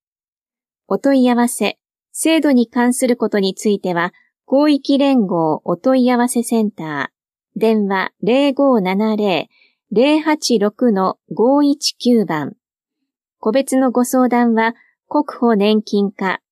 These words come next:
高齢医療係へ、電話三九零八の九零六九番へどうぞ。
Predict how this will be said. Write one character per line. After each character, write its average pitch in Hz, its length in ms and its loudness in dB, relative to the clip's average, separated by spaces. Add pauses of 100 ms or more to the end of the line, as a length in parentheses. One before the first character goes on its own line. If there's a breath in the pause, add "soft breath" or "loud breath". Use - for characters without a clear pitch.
(140)
高 277 300 2
齢 269 340 2
医 - 40 2
療 233 220 2
係 190 480 -4
へ、 151 160 -4 (460)
電 220 280 2
話 208 220 -2 (240 soft breath)
三 285 360 0
九 285 300 2
零 226 220 2
八 220 340 -6
の 165 240 -4 (120)
九 277 280 0
零 285 240 2
六 208 260 -4
九 269 220 0
番 214 240 -2
へ 180 80 -2
ど 175 180 -6
う 170 60 -8
ぞ。 151 180 -6